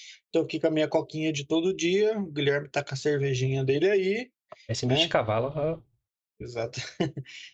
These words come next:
Speaker 1: Então hoje é aquele dia especial pra gente trocar uma ideia, a gente falar sobre notícias da semana aí, notícias geek, notícias do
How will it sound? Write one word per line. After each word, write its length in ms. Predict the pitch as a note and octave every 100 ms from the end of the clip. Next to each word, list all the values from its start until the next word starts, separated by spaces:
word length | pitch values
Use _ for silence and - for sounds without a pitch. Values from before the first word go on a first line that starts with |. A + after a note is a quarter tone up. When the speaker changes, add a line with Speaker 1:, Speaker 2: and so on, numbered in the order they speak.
| _
Speaker 1:
Então 160 | D3 D#3+
hoje 280 | E3+ E3 F#3
é 40 |
aquele 320 | F3+ F#3+ F#3
dia 200 | D#3+ F3
especial 500 | E3 F3+ E3 E3 E3
pra 100 | E3+
gente 160 | E3 D#3+
trocar 280 | E3 D#3+ D#3
uma 140 | F3+
ideia, 260 | D#3+ D#3+ F#3
a 40 |
gente 220 | E3+ -
falar 300 | - C#3 D3
sobre 760 | - D#3 C#3 C#3+ C3+ C3 B2+ - _ _ _ _
notícias 460 | C3+ C3 D#3 C#3 C#3
da 120 | D3
semana 580 | C#3 C#3+ C3 C#3 C#3 C3+
aí, 220 | C3+ C3
notícias 560 | C3 B2+ F3 - F3+ D3
geek, 360 | F3+ A3+ G#3
notícias 480 | D3 C#3+ E3+ F#3+ F3+
do 360 | E3 F#3 F#3